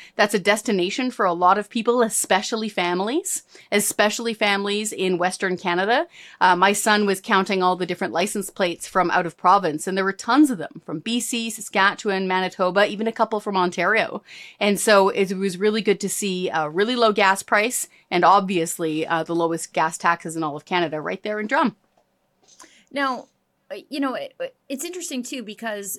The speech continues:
Speaker 2: you know, we can compare ourselves here in Alberta, as you point out, to our friends in Saskatchewan, but also to our friends in B C. They've had a carbon tax forever,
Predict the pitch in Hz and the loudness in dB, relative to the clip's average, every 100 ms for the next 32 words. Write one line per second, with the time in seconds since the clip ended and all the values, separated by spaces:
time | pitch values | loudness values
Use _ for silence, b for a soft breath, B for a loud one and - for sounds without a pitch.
0 | _ 233 214 208 233 240 214 - - 240 | _ -10 -10 -10 -8 -8 -10 -14 -6 -6
1 | 240 311 262 208 - 165 165 - 185 175 | -2 -2 -2 -4 -4 -4 -4 -10 -8 -8
2 | 165 175 175 170 170 175 180 170 170 - | -8 -6 -6 -8 -8 -14 -12 -8 -10 -8
3 | 240 220 196 190 185 185 190 175 185 - | -10 -6 -6 -6 -8 -8 -14 -12 -12 -10
4 | 156 170 - 202 b b - 220 233 269 | -10 -10 -14 -16 b b 0 0 0 -8
5 | 247 247 220 214 202 190 175 175 - 170 | -8 -8 -4 -4 -6 -12 -14 -12 -10 -12
6 | 110 - 196 220 262 285 254 220 196 185 | -14 -16 -6 -6 -6 -10 -8 -8 -8 -8
7 | 185 180 - - - 180 170 - - 208 | -6 -6 -8 -14 -10 -6 -6 -6 -2 -2
8 | 208 180 170 147 160 269 | -2 -6 -6 -4 -2 -4